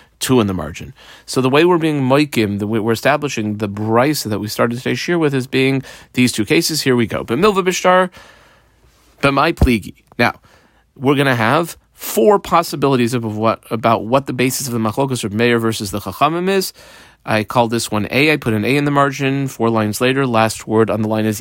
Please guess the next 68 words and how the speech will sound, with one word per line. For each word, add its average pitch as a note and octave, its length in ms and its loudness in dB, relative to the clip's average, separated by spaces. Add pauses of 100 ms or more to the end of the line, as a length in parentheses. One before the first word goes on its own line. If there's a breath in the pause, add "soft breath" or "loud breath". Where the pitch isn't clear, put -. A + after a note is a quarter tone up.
Ibayis. A#2 640 -2
I G#2 80 0
put F#2+ 180 -4
a F#2+ 60 -4
B A#2+ 320 0
in C#3+ 180 -4
the C#3 60 0
margin. C#3 500 0 (280 loud breath)
Four - 320 0
lines G#2+ 220 2
below G#2 280 0
that, C3+ 240 2
the B2+ 80 -6
last C3 260 0
word B2 100 0
on A#2+ 60 0
the A#2+ 60 2
line A#2+ 80 0
is G#2 200 -2
Aim. B2+ 180 -2
I A2+ 80 -2
put A2 140 -8
a G#2+ 60 -4
number A2+ 220 -4
C C3+ 240 -4
in F#3+ 80 -2
the E3+ 80 -2
margin. D3+ 420 0
And C#3+ 100 -4
on C3 160 -2
the A#2 60 -4
third D#3 340 0
line, C#3 200 0
on B2 100 0
Mem A#2 140 -2
Ches - 280 -2
Amud C3 140 -4
Aleph, D3 380 2 (320 loud breath)
first - 320 -2
word B2+ 120 0
on B2+ 60 2
the B2 60 0
line B2 160 2
is A2 280 -2
Umar. C3 380 2
I C3+ 60 -2
put C3 160 -4
a B2 80 2
D A2 200 0
in G#2 60 2
the F#2+ 80 -2
margin. F2 360 -6
So F#2+ 180 -6
here's B2 180 0
four - 260 2
approaches F3 440 0
as C3+ 140 -2
to A#2+ 100 -2
what C3+ 180 2
they're C#3+ 160 2
arguing C3+ 300 0
about A#2 240 0
in A#2 160 0
Milva A2 240 0
Bishtar. G2 400 -2 (520 loud breath)
So - 120 -10
Milva A#3 220 2
Bishtar, F#3+ 360 0